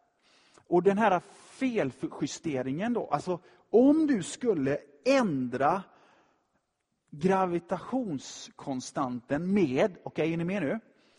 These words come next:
Ett till, eller ett på, beroende på hur man skriver det, eller säger det, m-, tänker. Ett till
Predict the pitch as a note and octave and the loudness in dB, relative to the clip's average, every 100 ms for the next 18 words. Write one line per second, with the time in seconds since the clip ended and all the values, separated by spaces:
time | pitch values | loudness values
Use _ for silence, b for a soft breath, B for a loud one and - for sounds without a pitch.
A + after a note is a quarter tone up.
0 | b _ A3 C4 - - - - _ _ | b _ 2 2 -2 -12 -12 -14 _ _
1 | - - D#3+ E3 B3 A#3 - _ _ _ | -2 2 6 6 4 -2 -10 _ _ _
2 | _ - D#3 - _ F3 D#3 - - C#3+ | _ -6 -6 -6 _ -8 -8 -14 -14 -8
3 | B2+ D#3 D#3 C3 C3 B2+ C3 B2+ A#2+ - | -8 -6 -6 -6 -8 -8 -8 -6 -8 -12
4 | _ _ _ _ _ _ _ - - B2 | _ _ _ _ _ _ _ -14 -8 -6
5 | A#2 - C#3 B2+ C#3 A#2 C#3+ - C#3+ - | -6 -4 -2 -2 -4 -4 -4 -6 -12 -12
6 | - A#2 C#3+ - B B B B - G3 | -10 -6 -6 -8 B B B B -4 -2
7 | - - E3+ D3 | -2 -2 0 0